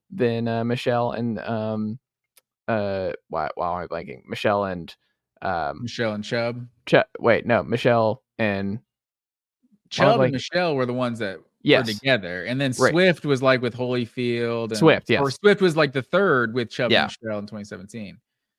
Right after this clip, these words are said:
Speaker 1: And I don't know. It just, Swift was solid, but it never felt like he was an all-time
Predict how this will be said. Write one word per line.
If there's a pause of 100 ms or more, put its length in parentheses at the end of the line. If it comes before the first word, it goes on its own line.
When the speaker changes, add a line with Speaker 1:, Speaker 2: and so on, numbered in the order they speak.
(600)
Speaker 1:
And
I
don't
know. (260)
It
just, (240)
Swift
was
solid,
but
it
never
felt
like
he
was (640)
an
all-time